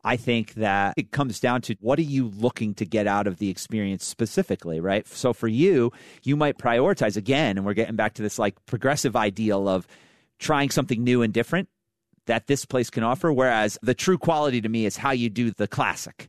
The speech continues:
So, like, if I go to a pizza joint and I wanna try it out, I'm just gonna get a pizza with a mozzarella cheese and sauce, red sauce. And I think pretty much everyone would agree that's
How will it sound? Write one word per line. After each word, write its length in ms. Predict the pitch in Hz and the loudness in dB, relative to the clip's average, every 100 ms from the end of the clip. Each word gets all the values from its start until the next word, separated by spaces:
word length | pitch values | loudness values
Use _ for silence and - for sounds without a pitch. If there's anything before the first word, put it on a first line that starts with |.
| _ | _
So, 160 | - | 0
like, 160 | 127 120 | 2 4
if 100 | 120 | 2
I 140 | 143 | 2
go 180 | 143 147 | 2 2
to 140 | 143 135 | 4 2
a 60 | |
pizza 320 | - 139 - | 0 -6 -6
joint 420 | 104 113 113 113 - | -4 -2 0 -2 -2
and 120 | 104 | -4
I 100 | 107 | -2
wanna 280 | 110 113 107 | 0 0 -2
try 280 | - 117 | 0 0
it 80 | 110 | 2
out, 180 | 131 113 | 2 2
I'm 140 | 113 | 2
just 200 | 123 135 | 0 -2
gonna 160 | - 113 | -2 -2
get 380 | 98 110 104 - - - | 0 0 0 -4 -6 -4
a 80 | |
pizza 720 | 110 120 135 - 131 123 120 117 - | -4 -4 -6 -2 2 2 2 -2 0
with 420 | 98 101 98 - | 2 4 2 -2
a 80 | 95 | -4
mozzarella 480 | 110 117 110 104 104 | -2 -2 0 2 0
cheese 400 | - 95 98 90 | -2 -2 -2 -2
and 160 | 92 | -4
sauce, 480 | - - 67 - - | -2 -2 -4 -6 -6
red 220 | 90 92 | -4 -4
sauce. 380 | - 82 76 - - | -4 -6 -6 -12 -8
And 460 | 98 92 90 95 - | -4 -2 -4 -6 -2
I 80 | 165 | 0
think 400 | 220 170 117 - | 2 0 -2 -2
pretty 180 | 139 107 | 0 2
much 240 | 107 - 135 | 0 -2 -2
everyone 320 | 113 107 107 | 0 0 0
would 140 | 101 | 0
agree 240 | 92 104 98 | 0 0 0
that's 220 | 101 | -2